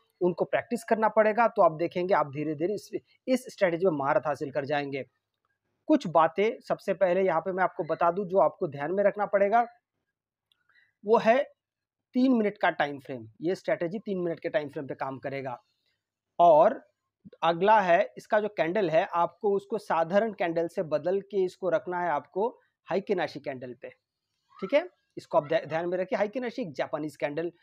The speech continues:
पैटर्न है। अब कुछ बातें यहाँ पे आप ध्यान में रखिए। शुरुआत आप देखिए यहाँ पे, आ, एक ग्रीन कैंडल बना हुआ है, ठीक है? ग्रीन कैंडल पे जो पहला वाला ग्रीन कैंडल होता है, normally जब हमारा मार्केट मान लीजिए यहाँ पे बंद हुआ था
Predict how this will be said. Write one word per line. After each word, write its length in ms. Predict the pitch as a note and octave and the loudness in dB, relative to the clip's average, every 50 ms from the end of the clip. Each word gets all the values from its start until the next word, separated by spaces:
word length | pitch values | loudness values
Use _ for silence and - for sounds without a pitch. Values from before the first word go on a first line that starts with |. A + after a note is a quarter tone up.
| _ _ - | _ _ -6
पैटर्न 300 | E3 D3+ - D#3 C#3 B2+ | -6 -4 -4 -6 -8 -8
है। 200 | - B2+ A#2+ - _ _ _ _ _ _ _ _ _ _ _ _ _ _ _ | -10 -14 -16 -18 _ _ _ _ _ _ _ _ _ _ _ _ _ _ _
अब 240 | A3 G#3+ F#3 C3+ - _ _ _ _ _ _ _ _ - | 2 2 2 2 -4 _ _ _ _ _ _ _ _ -2
कुछ 200 | D4 - - F3 | -2 -2 0 2
बातें 300 | F#3 E3+ E3+ E3 - G#3 | 4 4 4 4 2 2
यहाँ 240 | G3+ F3 F3 E3+ - | 2 2 2 0 0
पे 80 | G#3+ | -4
आप 280 | G#3+ - F3 F3 E3 D3+ | -4 0 0 0 0 -2
ध्यान 200 | C#3+ C#3 E3 F3+ | -4 -6 -6 -4
में 140 | F#3+ G3 F#3+ | -2 -2 -2
रखिए। 340 | F3 E3+ - - G3+ G#3 G3+ | -2 -4 -4 -4 -4 -4 -4
शुरुआत 520 | G#3 A#3+ A3+ G#3 F3+ D#3+ C#3 D3 - - - _ _ - - _ _ _ _ _ _ _ _ F#3+ | -4 -4 -2 2 2 2 2 0 -4 -10 -16 _ _ -20 -20 _ _ _ _ _ _ _ _ -2
आप 100 | G3 G3 | -2 0
देखिए 320 | G3 A3 A3 - A#3+ A#3 | 0 -2 -2 -2 -2 0
यहाँ 220 | G#3+ G3 F#3 F#3 - | 2 2 2 2 0
पे, 180 | G#3 G3+ A3 D4 - _ _ _ _ _ _ _ _ _ _ _ - | -2 -2 -2 -4 -6 _ _ _ _ _ _ _ _ _ _ _ -4
आ, 360 | E3 E3 E3 E3 D#3+ D#3+ E3 - - _ _ _ - | -2 0 0 0 0 -2 -4 -6 -8 _ _ _ -8
एक 120 | G#3 F#3+ - F#3 | -8 -8 -8 -10
ग्रीन 320 | D3+ B2+ D#3 F#3+ A3+ A#3 G#3 | -12 -6 -4 -2 -2 -2 0
कैंडल 340 | - G3 F3 E3 D#3+ D#3 D3 | 0 0 2 2 0 -2 -2
बना 200 | C#3+ D3+ D3+ C#3+ | -2 -4 -4 -4
हुआ 300 | C#3 C#3+ C#3+ D3 C#3 B2+ | -4 -4 -6 -6 -8 -8
है, 180 | B2 B2+ A#2+ - _ _ _ _ _ _ _ _ - | -10 -14 -16 -18 _ _ _ _ _ _ _ _ -6
ठीक 140 | C4+ C4+ | -2 0
है? 180 | D4+ - - - _ _ _ _ _ _ _ _ _ _ _ _ _ _ _ _ _ _ | 0 0 0 -2 _ _ _ _ _ _ _ _ _ _ _ _ _ _ _ _ _ _
ग्रीन 340 | E3+ B2+ B2 F#3 B3 C#4+ C#4+ C4 | -14 -6 -2 0 0 0 0 0
कैंडल 420 | - B3 A#3 A#3 A3 A#3+ B3 C4 A#3+ - _ _ - | 0 0 0 2 2 0 0 0 -2 -8 _ _ 0
पे 240 | A3 G#3+ A3+ A#3+ A#3 | 4 6 6 6 4
जो 160 | F#3 A#3 A3 | 2 0 -4
पहला 380 | - - F#3 E3+ F3 F#3+ A3 A#3+ | -2 -2 -2 0 2 2 2 2
वाला 220 | B3 A#3 A#3+ A#3+ A3 | 4 4 4 2 2
ग्रीन 280 | F3 E3 G3+ A#3+ B3+ | 0 0 -2 -2 -2
कैंडल 340 | B3 - A3 G3+ G3 G#3+ G3 | 2 2 2 2 2 0 -2
होता 360 | F3 E3+ E3+ E3 - F#3+ D#3 C#3+ | -2 -4 -4 0 2 2 2 4
है, 160 | D#3 F3 G#3 | 2 0 0
normally 420 | G3 F#3 E3+ E3+ F3+ F#3 F#3+ G3+ F#3+ | 0 0 0 0 0 0 -2 -2 -2
जब 180 | F#3 G3+ F#3 | -2 -2 -2
हमारा 280 | F3+ F3 F3+ F3+ F#3 F3 | -2 -2 -2 0 0 0
मार्केट 460 | D#3+ D#3 D3+ D#3 D#3 - - F#3 F3 | -2 -2 -2 -4 -4 -4 -6 -8 -6
मान 180 | F3+ E3 D#3 D#3 | -4 -4 -4 -4
लीजिए 220 | D#3 D3+ D#3 E3+ | -6 -4 -4 -4
यहाँ 240 | D#3 D3 D3 D3 D#3 | -4 -2 -2 -2 -2
पे 120 | D3+ - E3 | -4 -4 -6
बंद 260 | C#3+ C#3+ C#3+ C#3+ D3 | -6 -6 -6 -6 -6
हुआ 180 | D3+ D3+ C#3 B2+ | -6 -6 -6 -6
था 180 | B2+ - C#3 | -8 -8 -10